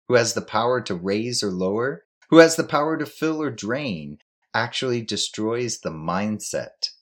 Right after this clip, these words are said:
of thanksgiving. Because the mindset of thanksgiving is focused on God's position rather than validating our own positions.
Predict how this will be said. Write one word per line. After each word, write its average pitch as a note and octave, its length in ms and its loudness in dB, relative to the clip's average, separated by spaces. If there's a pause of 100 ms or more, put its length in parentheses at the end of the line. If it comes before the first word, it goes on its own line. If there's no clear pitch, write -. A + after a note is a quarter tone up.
(140)
of E2+ 180 -8
thanksgiving. C#2 720 -10 (460)
Because C#3+ 340 2
the - 80 2
mindset C3+ 840 2 (180)
of G2+ 100 -8
thanksgiving G#2+ 600 -2
is F#2 120 -2
focused A2 440 -4
on F#2 280 -4
God's D#3 540 -6
position E2+ 840 -4 (300)
rather G#2+ 380 4
than F2+ 240 -6
validating E2+ 680 -4
our D#2+ 300 -10
own A#2+ 320 -10 (360)
positions. - 800 -12